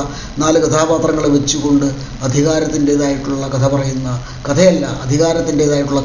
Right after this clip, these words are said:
കാഴ്ചകൾ തരുന്ന കഥയൊന്നും ഇവിടെ ഒരു പ്രസക്തവുമായ ഒരു കാര്യവുമല്ല. കഥയൊന്നും ഇല്ലെങ്കിൽ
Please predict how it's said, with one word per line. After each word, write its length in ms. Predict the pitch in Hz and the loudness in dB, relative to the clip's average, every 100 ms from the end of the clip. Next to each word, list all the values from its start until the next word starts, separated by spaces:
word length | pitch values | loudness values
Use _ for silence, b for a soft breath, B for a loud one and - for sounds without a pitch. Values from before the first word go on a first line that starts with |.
| 127 | 0
കാഴ്ചകൾ 480 | 131 160 - 208 185 | 0 2 2 2 2
തരുന്ന 280 | 165 143 139 - | 0 0 -2 -4
കഥയൊന്നും 420 | 123 160 175 175 165 127 B B - | -2 0 0 0 -2 -6 B B 0
ഇവിടെ 260 | 160 156 151 147 | 2 4 0 -2
ഒരു 100 | 147 143 | -2 -2
പ്രസക്തവുമായ 720 | 143 127 135 151 143 139 135 131 127 127 | 0 -2 -2 0 2 2 -2 -4 -4 -4
ഒരു 80 | 143 | -2
കാര്യവുമല്ല. 520 | 127 127 127 123 120 - - - | 0 0 -2 -4 -6 -6 -8 -8
കഥയൊന്നും 480 | 139 151 151 156 143 135 | -4 0 2 2 0 0
ഇല്ലെങ്കിൽ 340 | 139 160 160 | 2 2 0